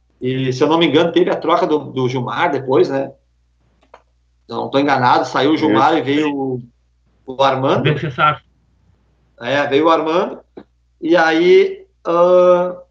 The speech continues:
Speaker 1: eu lembro que um, na, na final do gauchão, ele faltando três, quatro rodadas, eu machuquei o menisco numa dividida contra, contra o São José. Tive que operar o joelho, ali meio que me perdi. Tentei voltar sem cirurgia, não consegui, tive que operar e perdi o gauchão.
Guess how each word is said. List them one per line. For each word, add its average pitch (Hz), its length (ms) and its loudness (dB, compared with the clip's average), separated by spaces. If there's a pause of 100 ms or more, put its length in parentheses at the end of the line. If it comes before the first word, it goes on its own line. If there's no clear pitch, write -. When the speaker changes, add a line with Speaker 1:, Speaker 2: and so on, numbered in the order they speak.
(400)
Speaker 1:
eu 156 80 0
lembro 165 240 0
que 175 60 -8
um, 180 320 0
na, 180 160 0
na 170 100 0
final 190 340 0
do 320 60 -2
gauchão, 165 360 0
ele - 80 -6
faltando 175 360 -2
três, 180 260 0
quatro 170 240 -4
rodadas, 143 460 0
eu 175 80 -4
machuquei 156 400 -2
o 151 60 -2
menisco 151 400 0
numa 143 160 -2
dividida 131 400 0
contra, - 280 -8 (380)
contra 131 180 -6
o - 40 -18
São 139 120 2
José. 123 560 2 (500)
Tive 131 200 -4
que 160 60 2
operar 139 380 4
o 143 40 4
joelho, 139 580 4
ali 143 240 4
meio 165 160 2
que 165 180 -8
me 143 140 -4
perdi. 147 320 2
Tentei 151 320 2
voltar 151 380 2
sem 170 140 -10
cirurgia, 139 480 -4
não 143 140 -4
consegui, 135 360 -2
tive - 200 -8
que 151 60 0
operar 139 420 2
e 160 60 -2
perdi 165 320 4
o 160 60 6
gauchão. 143 520 2